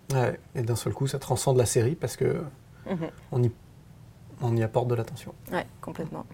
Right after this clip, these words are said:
Speaker 1: Hyper intéressant, merci de nous ouvrir ces, ces perspectives, euh, de, de, de, de psychologie du sport.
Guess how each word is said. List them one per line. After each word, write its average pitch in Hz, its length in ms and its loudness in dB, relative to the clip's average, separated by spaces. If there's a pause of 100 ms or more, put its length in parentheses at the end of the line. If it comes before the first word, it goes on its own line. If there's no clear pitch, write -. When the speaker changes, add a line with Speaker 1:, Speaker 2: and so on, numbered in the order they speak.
(760)
Speaker 1:
Hyper 220 240 12
intéressant, 196 440 10
merci 190 260 2
de 196 80 6
nous 165 180 10
ouvrir 156 280 6
ces, 131 560 10
ces 117 560 4
perspectives, - 640 0
euh, 123 380 4 (540)
de, - 460 -6
de, - 260 -10
de, 85 200 -10
de 82 120 -10
psychologie 131 600 6
du 123 100 0
sport. 175 420 10